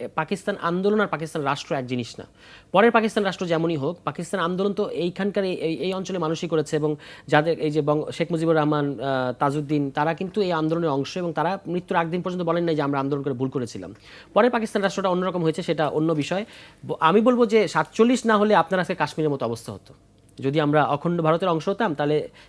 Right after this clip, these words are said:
এই কাশ্মীর আজকে যেই সমস্যাটা পড়েছে, আমাদেরকে একই অবস্থায় পড়তে হতো। এই কারণেই সেভেন্টি ওয়ান যেমন নন নেগোশিয়েবল, সাতচল্লিশ আমাদের ইতিহাসের অংশ, এটাকে মেনে নিতে হবে। এবং চব্বিশ হচ্ছে এই, এগুলো ধারাবাহিকতায় ঘটেছে।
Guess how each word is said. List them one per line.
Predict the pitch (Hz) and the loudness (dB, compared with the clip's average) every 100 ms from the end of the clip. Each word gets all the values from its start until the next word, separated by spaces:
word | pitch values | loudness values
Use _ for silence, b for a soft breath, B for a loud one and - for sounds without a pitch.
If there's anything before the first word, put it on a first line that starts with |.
| - | -8
এই | |
কাশ্মীর | 147 160 - 190 | 0 0 0 -2
আজকে | 185 190 | 0 -2
যেই | 170 180 | 0 -2
সমস্যাটা | 165 175 170 180 185 | -2 -2 -2 -2 -4
পড়েছে, | 196 208 | -4 -2
আমাদেরকে | 190 156 156 | 2 2 2
একই | 156 147 | 0 0
অবস্থায় | 147 143 139 | -2 -2 -4
পড়তে | 151 147 127 | -4 -4 -4
হতো। | - | -6
এই | - 170 | -8 -2
কারণেই | 202 214 254 294 B B B | 2 4 2 0 B B B
সেভেন্টি | - 185 208 226 | 0 2 2 2
ওয়ান | 214 233 269 - _ | 0 0 -4 -10 _
যেমন | 165 175 185 | -2 2 2
নন | 180 175 | 4 2
নেগোশিয়েবল, | 196 190 185 208 226 254 B B B | 2 -2 0 0 0 -4 B B B
সাতচল্লিশ | 190 185 226 220 | 0 0 -2 -2
আমাদের | 208 196 | -2 -2
ইতিহাসের | 185 202 190 185 | -2 -2 -2 -2
অংশ, | 139 139 | -2 -2
এটাকে | 123 147 | -4 -2
মেনে | 151 165 | 0 2
নিতে | 165 143 | 0 -2
হবে। | 117 113 | -4 -4
এবং | 143 151 | -4 -4
চব্বিশ | 190 175 160 220 - | -4 -2 0 -2 -2
হচ্ছে | 180 - 247 | -6 0 -2
এই, | - 160 - | 0 -2 0
এগুলো | 170 170 185 | -2 0 2
ধারাবাহিকতায় | 147 160 175 190 196 | 2 2 2 -2 -4
ঘটেছে। | 175 196 - | -4 -4 0